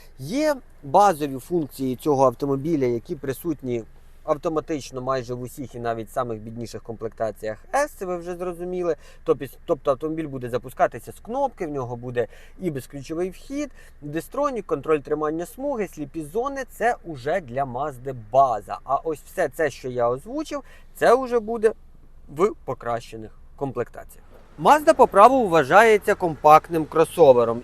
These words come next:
і просто-напросто здоровенним джипаком її назвати неможливо. Якщо ви захочете вивозити цей автомобіль на бездоріжжя,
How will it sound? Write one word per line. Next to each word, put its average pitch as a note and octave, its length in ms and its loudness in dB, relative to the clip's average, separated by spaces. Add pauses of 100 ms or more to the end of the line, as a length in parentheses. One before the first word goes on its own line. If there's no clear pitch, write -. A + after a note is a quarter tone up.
і G3+ 100 -4
просто-напросто F3+ 920 -2
здоровенним C#3+ 760 4
джипаком A3 560 2
її F#3+ 440 0
назвати D3+ 760 2
неможливо. B2+ 800 -4
Якщо A#2 320 -4
ви D#4 100 0
захочете B3 600 -4
вивозити D#3+ 680 0
цей C3 240 0
автомобіль C3 520 -4
на B2 180 -4
бездоріжжя, F3 600 -6